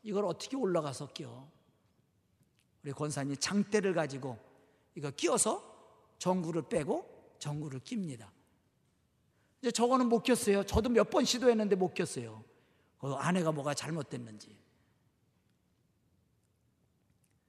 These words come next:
저 전구가 빛을 잃으면 빼버려야 되죠. 거기에 있을 필요가 없는 거야. 전구의 생명은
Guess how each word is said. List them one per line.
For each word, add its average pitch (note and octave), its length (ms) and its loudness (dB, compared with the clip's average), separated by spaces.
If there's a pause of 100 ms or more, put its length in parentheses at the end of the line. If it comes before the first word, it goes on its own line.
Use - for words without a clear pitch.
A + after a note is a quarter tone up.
(1040)
저 C4 800 8
전구가 A#3+ 500 12
빛을 - 400 4
잃으면 A#3+ 500 6 (640)
빼버려야 C4+ 500 8
되죠. A3+ 420 6 (500)
거기에 C4+ 360 4
있을 B3+ 340 2
필요가 - 360 -2
없는 C4+ 280 2
거야. F#3+ 280 4 (1160)
전구의 F#3 440 0
생명은 D#3 520 -4